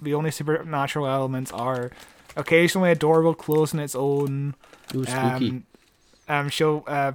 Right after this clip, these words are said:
Speaker 1: Vic-, this lady Victoria, who's a tutor, she'll occasionally see a dark, mysterious figure standing there, and she never really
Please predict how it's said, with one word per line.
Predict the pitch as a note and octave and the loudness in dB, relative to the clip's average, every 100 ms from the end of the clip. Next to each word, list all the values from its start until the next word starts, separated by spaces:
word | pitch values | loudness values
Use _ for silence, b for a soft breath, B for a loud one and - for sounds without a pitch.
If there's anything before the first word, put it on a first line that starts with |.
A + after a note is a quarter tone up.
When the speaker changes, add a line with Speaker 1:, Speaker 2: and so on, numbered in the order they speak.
| - | -6
Speaker 1:
Vic-, | - D3+ C#3+ | -10 -8 -2
this | D#3+ - - | -2 -2 -2
lady | D#3 D3+ D3 | 0 0 -2
Victoria, | C#3 - D3+ D3 D3 C#3+ C#3 b b b | -4 -4 -2 0 -2 -2 -4 b b b
who's | C3+ C3 | -8 -6
a | C3 | -6
tutor, | D3+ C#3+ D3 C3+ C3 | -4 -2 -2 -4 -2
she'll | D3 C#3 | -2 -2
occasionally | C3 C#3+ C#3 D3 C3 | -2 -2 -2 -4 -4
see | C#3+ | -4
a | B2+ | -4
dark, | - C#3 C#3+ - | -2 -2 -2 -6
mysterious | C#3 - C#3+ C#3 C3 | -10 -6 -4 -2 -4
figure | - C#3+ C#3+ C#3+ C#3 | -4 -4 -2 -2 -2
standing | - C#3 C#3+ C3 C3 | -4 -2 -2 -2 -4
there, | C#3+ C#3+ | -2 -2
and | C3 | -4
she | A#2+ | -6
never | C3+ C#3 C3 | -4 -4 -4
really | C#3 C3+ | -4 -4